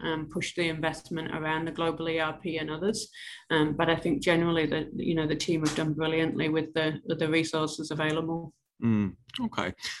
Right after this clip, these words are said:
Speaker 2: Was there, were there any key lessons, I guess, you learned during this role that you're gonna take into future roles and, uh, that you're gonna apply, I guess, to future roles?
Speaker 1: Yeah, I think, um,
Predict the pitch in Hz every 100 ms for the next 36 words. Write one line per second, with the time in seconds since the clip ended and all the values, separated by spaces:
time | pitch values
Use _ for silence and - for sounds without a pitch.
0 | - 170 185 180 - 156 165 196 202 -
1 | 151 139 - 143 135 127 135 - 113 107
2 | 110 110 110 110 104 104 - 101 104 104
3 | 92 101 104 95 - 104 101 98 92 -
4 | 98 92 - 92 92 98 143 - - 95
5 | 95 92 92 - 98 104 104 95 90 82
6 | - 90 101 170 135 113 120 - 117 120
7 | 110 104 110 113 - - _ _ - -
8 | _ _ _ _ _ - _ _ _ -
9 | _ - 294 214 - 156 190 247 247 -
10 | - - - - - 180 170 156 160 156